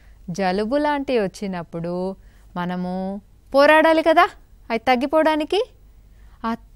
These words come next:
పోరాడడానికి కావలసినటువంటి బలాన్ని ఇచ్చేటువంటివే మన పళ్ళల్లో లభ్యమయ్యేటువంటి పోషకాలు. కాబట్టి మనలో రోగనిరోధక శక్తి పెరగడానికి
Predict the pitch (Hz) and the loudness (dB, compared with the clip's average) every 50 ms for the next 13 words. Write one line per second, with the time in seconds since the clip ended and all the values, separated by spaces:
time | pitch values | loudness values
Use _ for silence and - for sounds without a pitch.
0 | - - 214 214 226 254 277 302 320 339 339 349 349 349 339 330 - - - - | -8 -4 -2 0 2 4 4 6 4 6 4 4 2 2 -2 -6 -10 -10 -4 -2
1 | 247 233 233 233 233 226 247 226 214 208 226 214 208 202 - 202 180 160 151 175 | 0 0 0 -2 -2 -4 -6 -8 -8 -8 -8 -8 -8 -8 -8 -8 -10 -8 -8 -8
2 | 175 175 180 196 220 247 269 277 285 277 254 226 - - - 208 190 185 175 - | -6 -4 -4 -2 -2 -2 -2 -4 -4 -4 -4 -4 -6 -6 -8 -6 -6 -6 -6 -8
3 | 185 180 175 170 - 180 180 190 202 233 285 494 523 - - - _ 208 202 202 | -10 -10 -10 -10 -10 -8 -6 -4 -2 -2 -2 -2 -4 -8 -18 -16 _ -10 -10 -10
4 | 208 - 185 185 190 190 190 196 196 190 196 220 277 294 254 196 165 190 196 190 | -8 -6 -6 -4 -4 -4 -4 -4 -4 -4 -4 -4 -4 -4 -4 -4 -4 -6 -6 -6
5 | 185 185 180 180 175 175 175 - - 180 180 175 - - 302 494 523 - - - | -6 -8 -6 -6 -6 -8 -8 -8 -10 -12 -12 -10 -8 -6 -6 -6 -8 -8 -18 -20
6 | - - 277 254 226 - - 180 - 170 165 160 156 - - _ - _ - _ | -8 -4 -2 -2 -2 -2 -6 -10 -10 -12 -14 -16 -16 -18 -20 _ -20 _ -20 _
7 | _ - - - 214 208 214 202 214 202 185 - 190 190 190 190 185 190 - - | _ -20 -8 -2 -2 0 0 0 0 -2 -2 -2 -2 -2 0 -2 -4 -6 -8 -16
8 | - _ - - 202 196 196 196 190 190 196 190 175 185 190 208 226 262 294 302 | -20 _ -10 -4 -2 -2 0 0 2 2 2 2 2 0 -2 0 0 0 0 2
9 | 302 285 277 269 269 254 247 254 233 - 220 190 - - 220 196 - 196 185 185 | 4 4 4 4 4 2 0 -2 -2 -4 -4 -4 -4 -6 -10 -6 -4 -4 -2 -2
10 | 180 190 185 185 180 175 175 175 170 - - 196 208 247 320 427 554 | -2 -2 -2 -2 -4 -4 -4 -6 -10 -10 -8 -6 -4 -2 -2 -2 -4